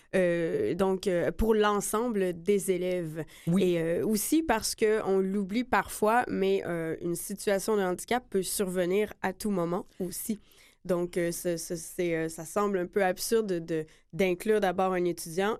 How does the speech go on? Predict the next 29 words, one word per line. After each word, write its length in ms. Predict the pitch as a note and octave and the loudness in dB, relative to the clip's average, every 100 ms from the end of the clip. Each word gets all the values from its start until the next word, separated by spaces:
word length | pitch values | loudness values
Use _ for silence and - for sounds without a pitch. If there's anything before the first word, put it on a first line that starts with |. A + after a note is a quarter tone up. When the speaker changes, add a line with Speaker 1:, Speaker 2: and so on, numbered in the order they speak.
| F#3 | 0
Speaker 1:
et 80 | |
de 100 | F3+ | 0
peut-être 560 | F3+ - A#3+ B3 B3+ F#3 | 0 2 0 2 0 2
devoir 560 | F3+ G#3+ G3+ G#3 A3 G3+ | 2 2 2 2 4 2
l'exclure 800 | F3+ E3+ - - F3+ F#3+ G3+ F#3 - _ - | 0 -4 -8 -4 -2 0 -2 -6 -20 _ -2
parce 220 | F#3+ - | -2 0
que 80 | F#3+ | -2
sa 180 | - E3+ | -2 -4
situation 760 | - F#3+ - F3+ F3 G#3 G#3+ - | -4 -6 -2 -2 0 0 0 -2
va 260 | E3 F#3+ | -2 0
changer. 520 | F#3 F#3 E3+ D#3+ F3+ F#3 - - - _ | 0 0 -2 -2 -2 -4 -10 -20 -20 _
Euh, 380 | G3+ G3+ G#3+ G3 - | 2 2 2 -2 -2
vous 320 | G3+ G3 G3 | -4 -2 0
êtes 160 | G#4 E4 | 0 2
aussi 320 | B3+ A3+ - F#4+ | 0 0 0 0
très 200 | - E4+ | 0 0
sensible 480 | G#4+ C4+ A3+ A3 D#4+ | 2 2 2 2 2
à 60 | G#3 | 4
la 100 | G3 | 2
façon 320 | - G#3+ D#4+ | 0 -2 0
dont 120 | D4+ | 2
les 140 | G#3 G3 | 2 2
médias 580 | A3 G#3 G3 A3+ B3+ - - | 0 0 0 0 0 -4 -8
traitent, 520 | - C#4 C#4+ - - - | -2 -2 -2 -8 -12 0
euh, 600 | F#3+ F3+ F3+ F3 F3 C#3+ | 2 4 4 4 2 0
de, 260 | - E3+ F3+ | 0 -2 -2
des 200 | E3+ A3+ | -2 0
personnes 340 | B3+ - C4+ | 0 0 0
handicapées, 560 | G3+ F#3+ F#3+ E3+ G#3 | 0 0 -2 -2 -4